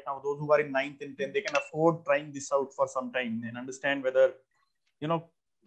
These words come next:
just trying your hands on, on coding will help you or not, you know. So, and it's perfectly fine. Again, I'm telling you that if you don't really like it, it's not, not that the world is going to come crashing down.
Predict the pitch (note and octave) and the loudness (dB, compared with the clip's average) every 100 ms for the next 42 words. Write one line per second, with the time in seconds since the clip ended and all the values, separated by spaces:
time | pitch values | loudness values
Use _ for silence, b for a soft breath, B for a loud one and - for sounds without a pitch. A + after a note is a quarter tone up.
0 | C#3 A#2+ E3 F3+ - F3 G3 F3+ D3+ E3 | -8 6 6 6 6 6 8 8 6 4
1 | F3+ E3+ E3+ D#3+ D#3 D3+ D#3+ C#3+ C#3+ C#3 | 4 4 2 0 0 2 0 -2 0 0
2 | B2+ B2 A2+ _ - B2+ B2+ A#2 - - | 0 -6 -8 _ -4 -2 0 -2 -6 -4
3 | D#3+ F3 D3+ D3+ E3 D#3+ F#3+ F3+ G3 G3+ | -2 0 4 4 4 6 8 8 6 4
4 | G3+ - E3+ E3+ D#3 E3 D#3 D#3 D3 D3 | 2 4 2 2 2 0 0 0 -2 0
5 | D3+ D#3 _ _ _ _ - D3 D3+ E3+ | -2 -2 _ _ _ _ 2 4 4 2
6 | D#3+ F3 F3 D#3+ E3+ D3 D3+ D3+ F3 D3+ | 4 4 4 6 6 8 6 4 -2 -2
7 | - D3 C#3+ - D3 D#3 D3 D3 C#3+ C#3 | -2 -2 -2 2 6 6 6 4 4 2
8 | D3 D3 C#3 C#3+ C3+ B2+ C3+ C3 A#2 - | 2 2 -2 -2 -2 0 0 0 -6 0
9 | C3+ - C#3 C3+ C3 | 0 2 2 4 4